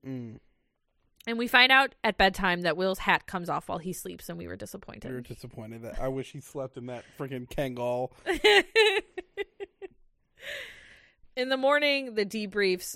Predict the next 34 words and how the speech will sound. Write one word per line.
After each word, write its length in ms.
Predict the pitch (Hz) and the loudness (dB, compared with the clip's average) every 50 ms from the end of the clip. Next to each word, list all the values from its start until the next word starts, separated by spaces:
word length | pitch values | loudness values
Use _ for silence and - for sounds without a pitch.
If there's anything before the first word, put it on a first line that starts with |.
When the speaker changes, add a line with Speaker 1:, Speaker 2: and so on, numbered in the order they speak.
| - - | -8 -4
Speaker 2:
are 540 | 190 175 175 170 165 160 156 151 151 135 - | 0 0 2 2 2 0 0 -2 -4 -8 -12
kinda 320 | - - - 254 269 269 247 | -8 -2 0 0 2 2 0
lame. 460 | 220 190 180 175 175 170 170 165 165 - - | -2 -2 -2 -2 -2 -4 -4 -6 -8 -10 -6
There, 380 | - 190 185 170 165 160 156 - | -4 -2 0 0 0 -2 -2 -2
Aaron 440 | - 220 226 240 247 254 254 254 254 | 0 2 2 4 4 2 2 0 0
says 220 | - 262 240 226 | 0 0 0 0
that 100 | - 240 | -2 -4
he 80 | 240 240 | -6 -6
wants 320 | 220 196 185 180 190 - - | -4 -4 -4 -4 -4 -6 -8
to 60 | 254 | -8
pull 240 | - - 311 302 302 | -4 -4 -2 -2 -2
Olivia 280 | 311 320 294 330 349 | -4 -4 -2 -4 -4
for 160 | 311 - 370 370 | -4 -2 0 0
a 60 | - | 0
chat 380 | - - - 277 226 220 208 | 0 0 2 6 6 6 6
again. 580 | 208 202 - 208 196 190 185 190 190 214 254 247 _ - | 4 2 4 4 6 6 4 4 2 -2 -8 -12 _ -8
Speaker 1:
Mm-hmm. 300 | 151 135 135 123 117 143 165 - - _ _ _ _ _ _ _ _ _ _ _ _ _ _ _ _ _ _ _ | -6 -4 -4 -4 -6 -6 -10 -12 -20 _ _ _ _ _ _ _ _ _ _ _ _ _ _ _ _ _ _ _
Speaker 2:
And 120 | - 269 277 | 2 4 4
at 100 | 269 233 | 4 4
this 240 | 277 359 359 - - | 2 2 2 0 -4
point, 320 | - 403 392 349 285 226 | -6 -4 -2 -2 -2 2
I 140 | 202 220 233 | 4 4 4
was, 240 | 233 240 247 226 - | 4 4 0 0 2
like, 460 | 233 214 202 196 180 - - - - _ _ _ _ | 2 4 4 2 0 -4 -10 -20 -20 _ _ _ _
trying 380 | - - - 269 277 294 339 349 | -8 -2 2 2 4 2 2 -2
to 120 | - 359 | -6 -4
weigh 220 | 330 285 247 233 226 | -2 -2 0 2 4
out 220 | 214 214 214 208 | 6 6 6 4
whether 260 | 208 202 196 196 185 | 2 0 2 2 2
I 120 | 180 180 175 | 2 2 0
liked 360 | 160 151 151 156 - - - | -2 -4 -6 -6 -6 -8 -8
Olivia 360 | 302 311 330 311 330 349 330 | -6 -6 -4 -4 -4 -4 -2
and 120 | 339 339 | -2 -2
Aaron. 600 | 330 330 330 330 330 339 339 339 339 339 349 359 | -4 -4 -2 -2 -2 -2 -2 -4 -6 -8 -10 -12